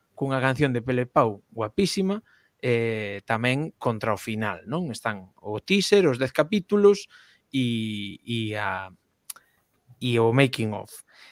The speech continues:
E eu dicíavos que por que non, pois ao mellor un episodio cada dous días, disto para crear un pouquiño máis de hype, para mover, que se movera máis, non, a conta. Por que foi, eh, quen, como decidistes, eh, publicar todo a un tempo, os dez episodios todos dunha vez?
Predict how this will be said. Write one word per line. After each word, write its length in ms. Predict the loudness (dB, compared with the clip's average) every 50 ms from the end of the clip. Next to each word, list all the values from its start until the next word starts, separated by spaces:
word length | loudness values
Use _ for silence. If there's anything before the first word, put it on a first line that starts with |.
| _ _
E 160 | 6 8 8
eu 80 | 10
dicíavos 640 | 10 8 8 8 8 8 10 10 10 8 6 6 6
que 160 | 2 0 2
por 240 | 4 4 4 6 6
que 80 | 6 6
non, 400 | 8 6 6 4 4 2 0 0
pois 240 | 2 0 2 2 2
ao 80 | 0
mellor 240 | 2 2 4 4 4
un 80 | 2 0
episodio 480 | -2 -2 -2 2 2 4 4 4 2
cada 240 | 0 0 0 0 -2
dous 240 | -2 -4 -6 -4 -2
días, 320 | 0 2 4 2 2 2
disto 320 | 0 -2 -2 2 2 2 4
para 240 | 4 2 0 0
crear 240 | 0 2 2 4 4
un 80 | 2 2
pouquiño 400 | 2 0 0 0 0 0 0 2
máis 160 | 2 0 0
de 80 | -2 -4
hype, 480 | -2 0 0 2 2 2 0 -2 -4 -8 -14 -20 -20 -20 -20 -20 _
para 220 | _ -2 0 0 0
mover, 420 | 0 0 4 4 4 4 4 2 -4 -10 -18 -20 _ _
que 160 | -2 -2 0 0
se 80 | 0
movera 400 | 2 2 4 4 6 6 6 6
máis, 400 | 6 6 6 4 4 2 -2 -4
non, 240 | -2 0 0 0 0
a 80 | -2 -4
conta. 480 | -4 -4 -4 -4 -6 -8 -10 -12 -12 -14 _ _ _ _ _ _ _ _ _ _ _ _
Por 160 | 2 2 4
que 160 | 4 2 0
foi, 560 | 0 2 6 6 8 8 6 4 2 -2 -4 -4
eh, 240 | -4 -4 -4 2
quen, 380 | 4 4 4 4 2 -2 -6 0
como 240 | 4 6 8 8 8
decidistes, 880 | 8 8 6 6 2 2 2 2 2 0 0 -2 -4 -2 -2 -4 -6 -6
eh, 320 | -4 -4 -2 -2 -4 -4
publicar 560 | -2 -2 0 0 0 2 4 4 4 4 4
todo 240 | 6 6 8 8 8
a 60 | 4
un 100 | 2 0
tempo, 320 | -2 -6 -8 -8 -12 -12 -12
os 160 | -10 -2 0
dez 160 | 0 2 2
episodios 560 | 0 -2 -2 0 0 2 2 2 2 -2 -2
todos 240 | 0 0 0 0 0
dunha 240 | -2 -4 -6 -6 -8
vez? 320 | -12 -14 -18 _ _ _